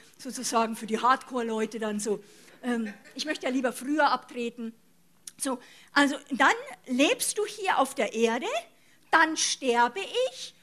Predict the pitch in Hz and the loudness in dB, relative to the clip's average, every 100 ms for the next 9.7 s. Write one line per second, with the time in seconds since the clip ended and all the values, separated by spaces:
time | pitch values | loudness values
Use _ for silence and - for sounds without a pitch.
0 | _ - 330 269 277 277 403 - 247 311 | _ -6 -4 0 -2 -2 -6 -8 -6 -6
1 | 339 349 381 - 392 440 269 - _ _ | -10 -12 -10 -10 -10 -8 -10 -12 _ _
2 | _ _ - 294 285 285 262 - 320 453 | _ _ -4 0 2 0 -2 -6 0 4
3 | 539 285 226 233 294 359 247 254 226 214 | 4 2 -2 -2 -4 -6 -10 -8 -8 -10
4 | - 233 240 - 294 311 392 - - - | -4 -2 -2 -4 -4 -2 -2 -4 -10 -20
5 | - _ 311 - 285 262 - 294 349 453 | -20 _ -8 -4 -4 -4 -2 0 0 2
6 | 466 453 359 302 359 - 320 311 262 311 | 0 0 0 0 -2 -4 0 2 2 0
7 | - - - 302 - 320 370 415 381 - | -2 -10 -8 -6 0 0 0 -12 -12 -10
8 | 320 381 - 254 233 285 339 494 - - | -4 -2 -2 -4 -6 -4 -2 -2 -2 -2
9 | 262 247 - 285 277 311 330 | -2 -4 -2 2 2 0 -8